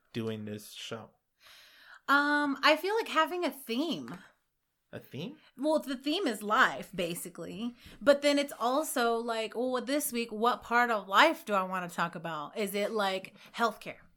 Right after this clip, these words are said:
Speaker 2: Is it
Speaker 1: Yeah, but see,
Speaker 2: relationships?
Speaker 1: see, in
Speaker 2: Is
Speaker 1: order
Speaker 2: it
Speaker 1: to,
Speaker 2: food?
Speaker 1: if it
Speaker 2: Is
Speaker 1: was
Speaker 2: it
Speaker 1: healthcare,
Speaker 2: sex?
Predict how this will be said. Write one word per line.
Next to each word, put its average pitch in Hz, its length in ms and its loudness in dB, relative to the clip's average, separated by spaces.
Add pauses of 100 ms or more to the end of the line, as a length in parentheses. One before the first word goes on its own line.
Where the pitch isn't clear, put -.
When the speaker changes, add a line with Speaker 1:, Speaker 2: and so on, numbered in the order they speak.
(240)
Speaker 2:
Is 214 220 -4
it 190 320 -2
Speaker 1:
Yeah, 165 260 4
but 240 100 4
see, 240 60 6
Speaker 2:
relationships? 175 640 0
Speaker 1:
see, 151 120 0
in 143 80 2
Speaker 2:
Is 139 60 8
Speaker 1:
order 156 200 6
Speaker 2:
it 127 40 0
Speaker 1:
to, - 60 -6
Speaker 2:
food? 226 540 -4
Speaker 1:
if 131 140 0
it - 20 6
Speaker 2:
Is 156 60 10
Speaker 1:
was 143 140 8
Speaker 2:
it 262 60 2
Speaker 1:
healthcare, 160 500 6
Speaker 2:
sex? 180 100 -8